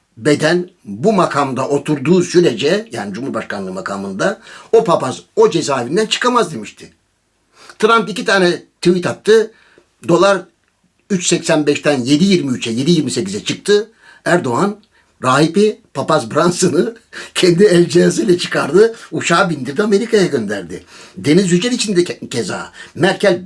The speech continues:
bir ileri hamle yapınca Deniz Yücel'i bir baktık, aa, Almanya'ya gitmiş. Şimdi Erdoğan diyor ki, "Yahu ben bizim yargıya talimat verdiğimde istediğim kişiyi serbest bırakıyorum, istediğim kişiyi is-, benden isteyen bir ülkeye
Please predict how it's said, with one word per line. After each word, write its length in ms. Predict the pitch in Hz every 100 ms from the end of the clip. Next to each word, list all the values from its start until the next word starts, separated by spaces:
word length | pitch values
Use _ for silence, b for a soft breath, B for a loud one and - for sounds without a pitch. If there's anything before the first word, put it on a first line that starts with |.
| 101
bir 180 | 151 277
ileri 320 | 196 175 156
hamle 260 | 139 131 120
yapınca 640 | 113 - 117 175 220 233 _ b b b b b b _ -
Deniz 240 | 147 147 151
Yücel'i 280 | 160 147
bir 140 | 226 196
baktık, 300 | - - 185
aa, 300 | 226 220 -
Almanya'ya 460 | 185 202 226 190 131
gitmiş. 520 | 82 - - - - _ _ _ _ _ _ _ _ _ B B
Şimdi 220 | - 196
Erdoğan 520 | 196 202 226 247 202
diyor 180 | 147 262
ki, 160 | 247 175
"Yahu 360 | 165 208 240 -
ben 420 | 110 220 220 240 - b b b -
bizim 320 | 139 175 247
yargıya 400 | 220 175 135 143
talimat 500 | 196 190 180 143 -
verdiğimde 400 | 139 120 123 123
istediğim 420 | 175 - 190 226
kişiyi 480 | - 139 127 202 247 _ b b b -
serbest 460 | 214 208 240 226
bırakıyorum, 400 | 170 123 139 185
istediğim 360 | 208 - 208 233
kişiyi 460 | 170 - 190 233 240 b b b b b _ -
is-, 240 | 165 -
benden 280 | 170 175 214
isteyen 440 | 175 180 202 214
bir 80 | 170
ülkeye 480 | 139 127 127 190